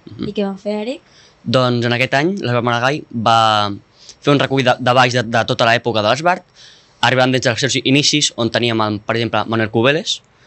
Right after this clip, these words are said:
Speaker 1: que la, recordem, l'any passat va, va ser un
Speaker 2: Any Cubeles.
Speaker 1: any Cubeles
Speaker 2: Sí.
Speaker 1: mateix, i també va, va pujar a l'escenari tots els directors i directores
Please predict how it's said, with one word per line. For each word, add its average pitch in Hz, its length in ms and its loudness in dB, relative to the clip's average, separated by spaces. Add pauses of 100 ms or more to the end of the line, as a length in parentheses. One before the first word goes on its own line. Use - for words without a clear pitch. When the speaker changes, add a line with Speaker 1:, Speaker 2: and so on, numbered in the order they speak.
(380)
Speaker 1:
que - 80 -10
la, 92 160 -2
recordem, 107 360 -2
l'any 107 120 -2
passat 107 160 -4
va, 104 80 -8 (120)
va 117 100 -4
ser 104 420 -4 (280)
un 107 460 -2
Speaker 2:
Any 196 160 -4
Cubeles. 208 580 -8
Speaker 1:
any 214 120 -4
Cubeles 107 240 -2
Speaker 2:
Sí. - 20 -4
Speaker 1:
mateix, 139 340 -4 (600)
i 135 100 0
també 131 220 2
va, 143 120 0
va 135 240 -2
pujar 143 360 2
a - 60 2
l'escenari 143 460 -2 (440)
tots 147 240 0
els 135 180 2
directors 131 480 -2
i 113 60 -4
directores 147 640 0